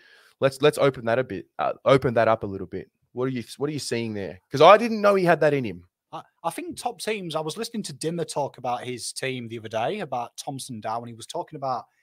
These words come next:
Speaker 2: it's about versatility and having been, the ability to play three or four roles to break into their twenty-two.
Speaker 1: Mm-hmm.
Speaker 2: And I think that's something that when I saw S P S line up on Tipper, my first reaction was,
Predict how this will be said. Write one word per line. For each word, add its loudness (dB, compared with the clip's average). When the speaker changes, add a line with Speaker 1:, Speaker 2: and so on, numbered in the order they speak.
Speaker 2:
it's -20
about -6
versatility -6
and -14
having -10
been, -10
the -12
ability -8
to -14
play -8
three -10
or -8
four -4
roles -6
to -14
break -10
into -14
their -6
twenty-two. -6
Speaker 1:
Mm-hmm. -8
Speaker 2:
And -2
I 2
think -6
that's -4
something -4
that -2
when -2
I 0
saw 0
S -10
P -12
S -6
line -6
up -8
on -14
Tipper, -10
my 0
first -2
reaction -6
was, -10